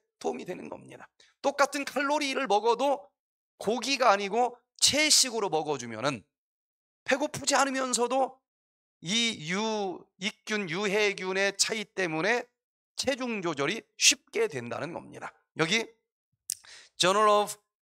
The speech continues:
Gastroenterology라고 하는 논문집 이천십육 년 시월 달에 이 부분을 자세히 연구한 논문이 발표가 됐어요.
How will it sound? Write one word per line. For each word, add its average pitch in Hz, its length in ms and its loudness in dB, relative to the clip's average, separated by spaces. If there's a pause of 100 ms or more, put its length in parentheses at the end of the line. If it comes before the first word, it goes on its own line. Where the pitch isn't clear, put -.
Gastroenterology라고 196 1700 4
하는 190 320 2 (160)
논문집 156 640 -2 (300)
이천십육 185 960 2
년 185 460 0 (140)
시월 254 540 4
달에 196 440 4 (600)
이 220 260 -2
부분을 240 460 2
자세히 269 460 2
연구한 185 380 2
논문이 131 280 -6
발표가 117 400 -10
됐어요. - 420 -2